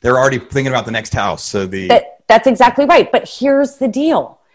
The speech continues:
Speaker 2: The golden rule in my business is to provide someone one year where they can do nothing but move in and enjoy the house, meaning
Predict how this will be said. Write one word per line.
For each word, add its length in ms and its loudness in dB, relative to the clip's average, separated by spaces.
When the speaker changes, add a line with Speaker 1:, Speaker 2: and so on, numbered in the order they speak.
Speaker 2:
The 80 4
golden 460 6
rule 280 6
in 100 2
my 160 2
business 440 0
is 160 -4
to 120 -2
provide 480 -2
someone 580 -2
one 320 2
year 680 2
where 180 4
they 140 4
can 140 0
do 200 0
nothing 840 0
but 180 2
move 200 2
in 120 0
and 140 2
enjoy 320 2
the 80 0
house, 340 -4
meaning 280 2